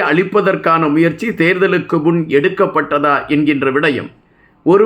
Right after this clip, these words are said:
பரபரப்பான ஒரு கேள்வி கணைகளை எழுப்பிக் கொண்டு இருக்கின்றது. இது இலங்கையில் அது ஆட்சி பீடத்தில் இருக்கக்கூடியவர்களை மையப்படுத்தி பரபரப்பாக பேசப்படுகின்ற ஒரு செய்தியாக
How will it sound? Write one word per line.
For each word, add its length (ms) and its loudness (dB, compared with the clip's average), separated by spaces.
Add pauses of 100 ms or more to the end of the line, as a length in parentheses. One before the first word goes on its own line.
பரபரப்பான 920 0
ஒரு 260 0
கேள்வி 340 2
கணைகளை 460 0 (200)
எழுப்பிக் 400 0
கொண்டு 280 0
இருக்கின்றது. 520 -2 (580)
இது 220 2 (180)
இலங்கையில் 600 2 (220)
அது 300 0
ஆட்சி 360 -2
பீடத்தில் 480 0
இருக்கக்கூடியவர்களை 920 2
மையப்படுத்தி 760 -2 (520)
பரபரப்பாக 880 0
பேசப்படுகின்ற 920 0 (100)
ஒரு 220 4
செய்தியாக 720 0